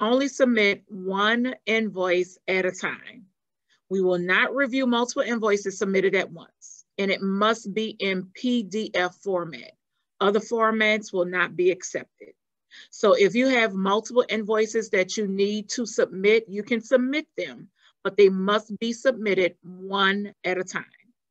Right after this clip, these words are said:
And then they need to be attached to either the P O or the service contract, whichever one you have available for you in the supplier portal.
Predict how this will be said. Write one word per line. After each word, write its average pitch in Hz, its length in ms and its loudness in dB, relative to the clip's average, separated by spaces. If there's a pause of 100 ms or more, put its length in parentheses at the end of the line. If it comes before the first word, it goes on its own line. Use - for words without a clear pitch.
(560)
And 185 280 2
then 202 260 4
they 202 140 6
need 190 200 -2
to 202 80 -4
be 180 160 4
attached 214 600 0
to 240 200 -8
either 190 460 2
the - 160 -14
P 254 340 0
O 220 400 2 (360)
or 190 200 4
the 185 220 2
service 220 520 0
contract, - 840 -4
whichever 190 560 0
one 190 520 -2
you 190 280 2
have 180 420 -2
available 180 560 0
for 190 320 0
you 180 480 2 (340)
in 180 140 -2
the 170 80 -4
supplier 147 480 -10 (120)
portal. - 260 -12